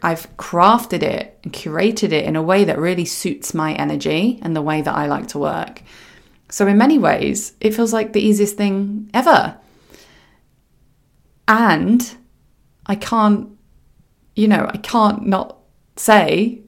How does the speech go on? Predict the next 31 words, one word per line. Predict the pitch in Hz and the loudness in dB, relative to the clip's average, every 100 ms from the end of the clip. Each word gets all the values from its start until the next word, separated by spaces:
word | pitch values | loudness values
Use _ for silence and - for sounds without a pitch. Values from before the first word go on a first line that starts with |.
| _ - _ - - - | _ -20 _ -16 -16 -12
how | - 214 | 0 4
much | 208 208 | 6 4
I | 185 | 2
love | 185 175 | 2 0
my | 170 | -2
clients | 165 156 - - - | -4 -4 -6 -8 -8
in | - 151 | -6 -4
there. | 131 - - | -4 -6 -8
Like, | 170 175 | -10 -4
they | 175 180 202 214 | 2 4 4 4
are | 165 151 165 208 - _ _ _ | 2 0 0 -4 -10 _ _ _
amazing. | 196 180 175 170 170 170 160 147 131 - - - _ _ _ _ _ | -2 0 0 0 0 0 -2 -2 -4 -6 -8 -12 _ _ _ _ _
It | - 214 | -6 -2
is | 202 - | 0 -2
so | - 233 226 208 | -4 2 4 4
sad | 208 202 190 156 - 170 - | 4 2 2 2 0 -4 -8
to | - 202 | -8 -4
tell | - 190 185 | 0 2 2
them | 160 143 160 190 - _ _ | -2 -2 -4 -8 -14 _ _
we | 175 175 | -10 -8
cannot | - 170 156 - | -6 -4 -4 -4
work | 170 180 | -4 -4
together | - 202 156 147 | -4 -4 -2 -2
in | 147 147 | -4 -4
this | 143 - | -6 -4
way | 147 143 | -4 -4
anymore, | 143 151 - - 160 | -4 -4 -6 -8 -10
although | 170 165 160 | -6 -4 -2
I | 160 | -2
definitely | 156 165 - 147 - - | -4 -8 -6 -6 -6 -8
trust | 131 - - - - - | -8 -8 -8 -8 -10 -12